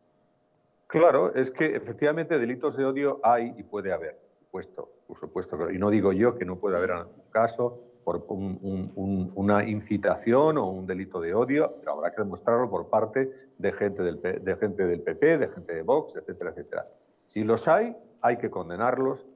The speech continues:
y hay que decirlo con total rotundidad, que eso no se puede aceptar. Pero lo mismo hay que aplicar en el otro bando, y usted lo ha dicho muy bien antes, es que no eran discursos de odio los de los, eh, etarras y proetarras,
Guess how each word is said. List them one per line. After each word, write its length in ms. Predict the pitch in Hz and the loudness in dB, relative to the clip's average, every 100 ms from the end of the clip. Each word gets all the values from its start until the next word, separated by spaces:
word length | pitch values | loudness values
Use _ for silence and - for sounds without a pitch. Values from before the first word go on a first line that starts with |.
| - | -6
y 240 | 123 143 147 - | 0 0 -2 -6
hay 240 | 87 98 98 | -2 -2 0
que 260 | 147 123 95 90 | 2 2 2 -6
decirlo 460 | 90 - 120 156 | -8 -4 0 0
con 220 | 101 90 - - | -2 -8 -12 -6
total 500 | 101 87 127 165 190 - | -4 2 4 4 0 -8
rotundidad, 680 | 95 - 87 87 95 87 | -8 -8 -10 -4 -2 -2
que 80 | 107 | -2
eso 160 | 104 104 | -6 -10
no 80 | |
se 100 | 92 | -14
puede 360 | - 110 127 - | -8 -4 -2 -4
aceptar. 640 | - - _ - - - _ _ _ _ | -14 -18 _ -4 -4 -6 _ _ _ _
Pero 180 | - 117 | 2 4
lo 140 | 113 87 | 4 2
mismo 300 | 113 139 180 | -2 0 0
hay 100 | - | 2
que 80 | |
aplicar 360 | 104 95 87 90 | -2 -2 -4 -4
en 80 | 85 | -6
el 60 | - | -12
otro 260 | - 107 | -12 2
bando, 340 | 151 139 92 - - | 2 2 -4 -16 -20
y 60 | |
usted 180 | - 92 | -12 -4
lo 80 | 107 | -2
ha 40 | |
dicho 200 | 120 117 | -2 -6
muy 140 | 95 90 | -12 -4
bien 180 | 101 | 0
antes, 400 | 143 135 - - | 0 -2 -10 -12
es 100 | 95 | -12
que 480 | - 131 127 - - _ - | -2 0 0 -4 -18 _ -10
no 300 | 113 151 147 | 0 2 4
eran 220 | 110 98 | 2 0
discursos 600 | 98 - 98 - 104 92 | -8 -8 -10 -4 -4 0
de 140 | 98 | 0
odio 500 | 95 101 101 98 - 98 | 2 2 2 -2 -2 -6
los 120 | 92 | -2
de 80 | 101 | 0
los, 300 | 95 - - | -2 -4 -12
eh, 220 | 104 95 92 - - _ - | -2 -2 -2 -8 -20 _ -4
etarras 680 | 101 101 120 123 117 107 120 | -2 2 4 6 4 2 0
y 60 | |
proetarras, 800 | 110 107 101 101 110 110 107 - | 0 2 2 4 2 4 -2 -4